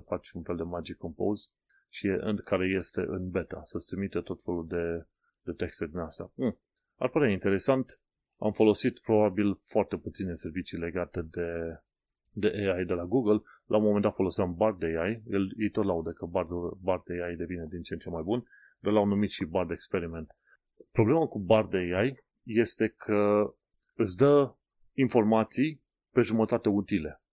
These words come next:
Și durează destul de mult timp în răspunsul primit să-ți dai seama care jumătate este utilă, nu? Ca,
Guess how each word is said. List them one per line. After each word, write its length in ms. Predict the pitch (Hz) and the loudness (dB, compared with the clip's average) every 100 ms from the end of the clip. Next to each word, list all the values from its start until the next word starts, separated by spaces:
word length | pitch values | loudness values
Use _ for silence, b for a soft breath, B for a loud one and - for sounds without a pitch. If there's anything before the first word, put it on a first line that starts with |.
| _ - B B B | _ -20 B B B
Și 160 | - | -4
durează 360 | 101 110 117 110 | 0 2 4 2
destul 300 | 101 - 139 | 0 -2 0
de 60 | 107 | 2
mult 280 | 110 107 | 4 2
timp 300 | - 92 107 - | -2 -4 -4 -4
în 120 | 113 | -4
răspunsul 460 | 98 92 127 117 104 | -2 -2 -6 -4 -4
primit 320 | - 87 104 | -4 -4 -4
să-ți 160 | - 95 | -2 0
dai 100 | 101 | 0
seama 260 | 104 101 | 0 -4
care 260 | - 110 98 | 0 -2 0
jumătate 540 | 90 90 90 92 90 | -2 -4 -4 -6 -4
este 300 | 87 85 - | -6 -6 -8
utilă, 400 | 85 80 87 76 | -8 -6 -8 -8
nu? 160 | 90 110 | -6 -6
Ca, 340 | - 101 92 | 0 -2 -2